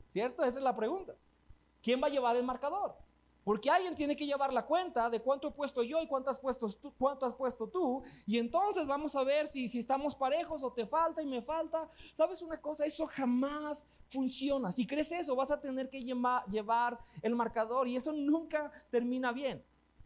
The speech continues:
Cuando se lleva la cuenta en un matrimonio, cuando él lleva la cuenta de, "No, es que la otra vez yo pedí perdón las últimas cinco veces. ¿Y tú?" ¿Sí? <laughs> Esa risa fue buena, ¿verdad? Esa risa,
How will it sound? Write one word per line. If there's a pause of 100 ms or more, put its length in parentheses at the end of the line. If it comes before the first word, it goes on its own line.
Cuando
se
lleva
la
cuenta
en
un
matrimonio, (640)
cuando
él
lleva
la
cuenta
de,
"No,
es
que
la
otra
vez
yo
pedí
perdón
las
últimas
cinco
veces. (400)
¿Y
tú?" (140)
¿Sí?
<laughs>
Esa
risa
fue
buena,
¿verdad?
Esa
risa,